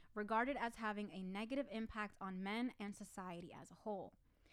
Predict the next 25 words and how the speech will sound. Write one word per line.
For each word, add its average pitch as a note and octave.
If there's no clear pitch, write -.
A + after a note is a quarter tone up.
Used B3
in E4
academic A3
and G3
media G#3
discussions G#3
of F#3+
masculinity G3
to G3
refer G#3
to B3+
certain A#3+
cultural A#3
norms G3
that G#3
are G3
associated G#3+
with F#3
harm A3
to C4+
society F#3+
and F#3
men F3+
themselves. -
Tra-, -